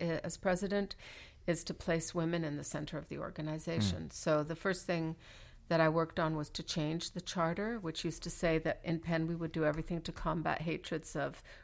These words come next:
Speaker 1: race, nationality, and class.
Speaker 2: Mm.
Speaker 1: And it's now all hatreds because, of course, gender was missing from the
Speaker 2: Mm.
Speaker 1: list. And we introduced the word equality, which
Speaker 2: Mm.
Speaker 1: was not in the,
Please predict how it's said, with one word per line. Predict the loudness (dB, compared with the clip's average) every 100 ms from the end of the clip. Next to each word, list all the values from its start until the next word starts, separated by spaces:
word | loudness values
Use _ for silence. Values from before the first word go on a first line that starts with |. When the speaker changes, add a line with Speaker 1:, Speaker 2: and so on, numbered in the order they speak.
| -10
Speaker 1:
race, | 2 2 4 0
nationality, | 0 0 0 0 2 2 0 0 -2 -2 -8 -20 -20 -20 -20 -4
and | 0 2 0 -2 -6
class. | -4 0 0 -2 -6 -8 -8 -4
Speaker 2:
Mm. | -2 -2
Speaker 1:
And | 0 -2
it's | -2 0
now | 2 4 2 4
all | 6 6
hatreds | 4 -2 -2 0 0 -2 -6
because, | -8 -8 -8
of | -6
course, | -4 -4
gender | -4 0 0 0 -4
was | -6 -2
missing | -2 0 -2 -4
from | -4 -4
the | 0
Speaker 2:
Mm. | 2
Speaker 1:
list. | 0 -4 -12 -16 -16 -20 -18 -2
And | 0 2
we | 2
introduced | 0 0 -2 -2 -4 -6
the | -6
word | -2 -4
equality, | -4 -2 0 2 -2 -4 -4 -4 -2
which | 0 0
Speaker 2:
Mm. |
Speaker 1:
was | 0
not | 0 2
in | 2 0
the, | -2